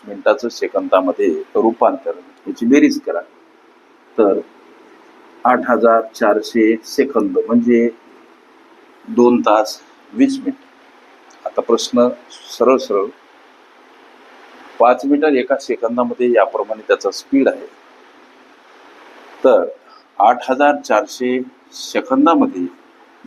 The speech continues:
तो किती मीटर अंतर कापेल, हा प्रश्न मनाशी विचारा. त्रैराशिक पद्धतीनं,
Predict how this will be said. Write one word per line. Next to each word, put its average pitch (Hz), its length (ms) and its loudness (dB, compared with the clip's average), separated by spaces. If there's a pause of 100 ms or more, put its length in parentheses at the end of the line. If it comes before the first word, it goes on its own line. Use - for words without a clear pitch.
(100)
तो 127 160 2
किती 131 320 2
मीटर 139 360 2 (400)
अंतर 104 340 0
कापेल, 101 560 -2 (320)
हा - 40 0
प्रश्न - 460 -6
मनाशी 90 320 -6
विचारा. 87 380 -2 (840)
त्रैराशिक 120 460 2 (100)
पद्धतीनं, 113 500 -4